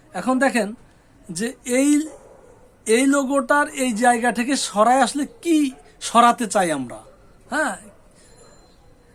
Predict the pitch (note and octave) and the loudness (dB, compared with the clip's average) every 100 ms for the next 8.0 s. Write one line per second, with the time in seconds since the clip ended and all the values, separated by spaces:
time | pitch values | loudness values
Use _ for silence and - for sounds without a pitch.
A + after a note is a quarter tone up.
0 | - C#4 C#4+ A3 _ _ - C#4 G3+ G3+ | 0 0 0 -6 _ _ -14 -8 -6 -6
1 | B3 C#4+ C4+ C4+ B3+ B3 A#3+ A3+ C4+ A#3 | -4 0 4 4 4 0 -2 0 0 2
2 | A3 F3 D3 C#3 B2 - F#3+ - B3+ C#4+ | 0 -2 -4 -6 -6 -4 -4 -4 -2 0
3 | C4 C4+ B3+ B3 F#3+ A#3+ - B3 G#3+ B3+ | 4 2 2 -2 -2 -4 -4 -6 -2 -2
4 | A3 - - - - D3 G#3 G3 G#3+ A#3+ | -2 -6 -20 -20 -8 0 2 0 -4 -2
5 | A#3 G#3 A#3 A#3+ F3+ B3+ A3 G#3+ D3+ C#3+ | -2 -4 -6 -4 2 2 2 -2 -4 -6
6 | B2 B2+ - A2+ - - - - - F3+ | -10 -14 -16 -18 -20 -20 -20 -20 -12 0
7 | G3+ G3+ G#3 G#3 A3 - B3 C#4+ E4+ | 2 4 4 2 -2 -2 2 2 2